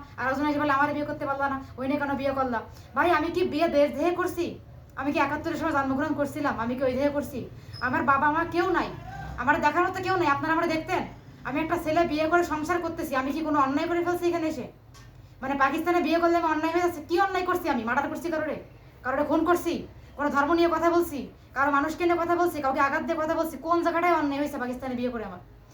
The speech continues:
আমি কি অন্যায় করছি এখানে বিয়ে করে? কাল লাস্ট রাতের ঘটনা, লাস্ট রাত্রে TikTok-এ একটা ম্যাচ হয়, সেখানে ম্যাচে আমি একটা ছেলেকে হারাই দেই। আমি তাকে personally চিনি না, উনি আমাকে রিকোয়েস্ট দেয়, আমি ওনাকে হারাই গেছি ম্যাচে।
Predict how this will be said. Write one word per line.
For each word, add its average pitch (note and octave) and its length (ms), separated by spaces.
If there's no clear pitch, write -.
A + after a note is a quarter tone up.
আমি C#4 160
কি E4+ 120
অন্যায় D#4+ 220
করছি D4+ 200
এখানে C#4+ 180
বিয়ে B3 140
করে? G#3+ 200
কাল - 260
লাস্ট C#4 340
রাতের C#4 300
ঘটনা, D4+ 320
লাস্ট D4+ 260
রাত্রে E4+ 340
TikTok-এ C#4+ 300
একটা C#4 140
ম্যাচ B3+ 260
হয়, F#3 140
সেখানে E4 280
ম্যাচে D#4 280
আমি D4+ 140
একটা D4 160
ছেলেকে C#4+ 300
হারাই B3+ 220
দেই। F#3+ 200
আমি A#3+ 160
তাকে C4 140
personally A#3 360
চিনি A3+ 260
না, F#3 120
উনি B3 160
আমাকে C4 160
রিকোয়েস্ট B3+ 320
দেয়, G3+ 100
আমি A#3 80
ওনাকে B3 140
হারাই C4 220
গেছি A#3+ 180
ম্যাচে। G#3 220